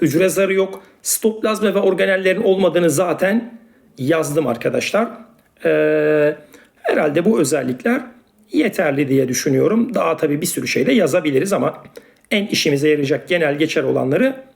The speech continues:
yazdım. Peki, evet, canlıların sınıflandırılmasında kullanılan kategorileri ve bu kategoriler arasındaki hiyerarşiyi örneklerle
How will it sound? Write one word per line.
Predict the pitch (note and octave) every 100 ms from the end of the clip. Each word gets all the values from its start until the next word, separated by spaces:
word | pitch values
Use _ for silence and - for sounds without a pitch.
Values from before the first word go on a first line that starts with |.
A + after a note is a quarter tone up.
| _ _
yazdım. | F3 G3 E3+ C#3 B2+ A2+ - _ _ _ _ _ _ _ _ _ _ _ _ _ - -
Peki, | A3+ G#3+ G#3+ A3+ - - _ _ _ _ _ _
evet, | G#3 G#3+ G#3+ A3
canlıların | G#3 G3 G#3 G#3+
sınıflandırılmasında | - G#3 - G#3 G3+ G#3 G3+ - A3
kullanılan | A3 F#3+ F#3+ F#3 F#3+
kategorileri | F3+ F3+ G3+ G3 G#3 A#3+ - - _ _ _
ve | D#3 E3
bu | A#3+
kategoriler | A3+ G#3 F3 E3+ D3 -
arasındaki | G3 F#3+ - C#3 - B2
hiyerarşiyi | G#3+ F3+ C#3+ - E3+ A3 B3 -
örneklerle | G3+ F#3 D3 - C#3 D3+ A3 B3 -